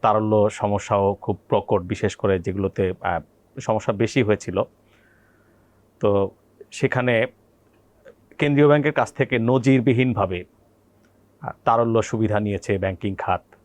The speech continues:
এবং কনসেন্ট্রেশনটা আসলে, আহ, দুর্নীতিগ্রস্ত ব্যাংকেই ছিল বেশি। এগুলো নিয়ে আমাদের একটি রিপোর্ট করেছেন আমার সহকর্মী তন্ময় মোদক, তিনি আছেন স্টুডিওতে আমার সঙ্গে। আমরা তার কাছ থেকে শুনবো যে আসলে, আহ, কিভাবে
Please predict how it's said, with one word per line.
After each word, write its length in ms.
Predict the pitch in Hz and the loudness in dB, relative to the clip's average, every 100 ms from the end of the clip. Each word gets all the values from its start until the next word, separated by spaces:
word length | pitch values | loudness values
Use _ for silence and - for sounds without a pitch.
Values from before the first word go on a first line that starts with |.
| _ _ _ - | _ _ _ -10
এবং 220 | 98 95 | -6 -4
কনসেন্ট্রেশনটা 680 | - 107 104 101 120 107 95 | -2 0 -2 -2 -2 -2 0
আসলে, 400 | 92 - 101 92 - | -2 -2 -2 -2 -4
আহ, 160 | 95 85 | -6 -4
দুর্নীতিগ্রস্ত 680 | 90 98 92 92 92 85 - | -4 -4 -4 -4 -4 -6 -6
ব্যাংকেই 500 | 87 90 87 - 87 | -4 -4 -6 -8 -8
ছিল 280 | - 92 90 | -8 -8 -6
বেশি। 320 | 87 - 113 _ _ _ _ - | -8 -8 -10 _ _ _ _ -8
এগুলো 220 | 104 101 | -4 -4
নিয়ে 340 | 98 92 92 92 | -4 -4 -6 -8
আমাদের 420 | 85 85 85 85 | -10 -8 -8 -8
একটি 260 | 85 - 87 | -10 -10 -10
রিপোর্ট 340 | 87 92 85 | -6 -4 -4
করেছেন 500 | - 90 - 87 87 | -6 -8 -8 -12 -12
আমার 180 | 87 85 | -10 -10
সহকর্মী 580 | - 82 - 87 90 80 - | -8 -10 -8 -10 -10 -12 -4
তন্ময় 260 | 90 87 | -4 -4
মোদক, 300 | 85 85 92 - | -8 -8 -10 -10
তিনি 220 | 104 98 | -10 -6
আছেন 220 | 87 - 87 | -6 -8 -14
স্টুডিওতে 400 | - 90 85 87 | -10 -10 -8 -10
আমার 120 | 82 | -10
সঙ্গে। 240 | 90 85 | -12 -10
আমরা 140 | 85 85 | -10 -4
তার 160 | 92 | -4
কাছ 200 | 87 92 | -4 -8
থেকে 360 | - 92 98 85 _ _ - | -8 -10 -8 -10 _ _ -16
শুনবো 340 | - 98 90 | -8 -6 -4
যে 100 | 87 | -6
আসলে, 360 | - - 90 85 - | -8 -8 -8 -8 -12
আহ, 100 | 90 110 _ - | -16 -16 _ -2
কিভাবে 440 | 135 110 120 95 | 0 2 0 -4